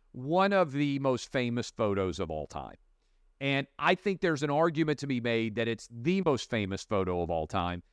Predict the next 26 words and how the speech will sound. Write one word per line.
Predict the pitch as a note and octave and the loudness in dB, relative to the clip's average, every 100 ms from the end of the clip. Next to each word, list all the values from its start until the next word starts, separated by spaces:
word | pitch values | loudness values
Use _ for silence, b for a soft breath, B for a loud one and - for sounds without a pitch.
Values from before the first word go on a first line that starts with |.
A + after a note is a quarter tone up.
| _ | _
because | C3 D3+ B2+ | -4 -2 0
never | C#3+ D3+ D#3+ | 2 2 2
before | C#3 - C3 A#2 | -4 -2 0 2
has | A#2+ B2 | 2 0
any | A#2+ G#2 | -2 -2
president | - A#2+ G#2+ G#2+ G2+ - | 2 2 2 0 -2 -4
had | G#2+ G2+ - | 0 0 0
a | G2 G2+ | -2 0
mugshot | A2 A#2 - F#2+ E2+ - | 2 2 2 0 0 -2
taken. | G#2+ F2 A#1 - _ _ _ _ | -4 -4 -8 -20 _ _ _ _
Therefore, | B2 C3+ C3 D3 C3+ C3 | 0 0 0 0 0 0
it | D#3 D#3+ D3 | 0 -2 0
will | D3+ D3 | 2 2
be | A#2+ C3 B2 A2+ - - | 2 0 0 -4 -6 -2
featured, | G3 F3+ F#2+ E2+ A2+ G#2 | -2 -2 -4 -4 -4 -2
that | A#2+ A#2+ | -2 0
mugshot, | C#3 D3+ B2+ - F2 E2+ - _ _ _ _ - | 0 0 0 -2 -2 -2 -6 _ _ _ _ -2
for | D3+ B2+ | 0 2
hundreds | C#3 E3+ C#3+ D3+ C3 B2+ | 2 0 2 2 2 2
of | A#2 | 2
years | G2+ F#2+ E2+ E2 D#2 - _ _ B2+ | 2 0 0 -2 -6 -14 _ _ -2
going | B2 G#2+ G2 E2+ | 0 2 0 -2
forward. | A2 F2 C2+ - _ _ _ _ _ _ C#3+ | -4 -4 -6 -12 _ _ _ _ _ _ -2
And | C#3 | 2
I | D#3 | 2
said, | D3+ - B3 C#3 D3 G3+ | 0 2 4 6 2 -2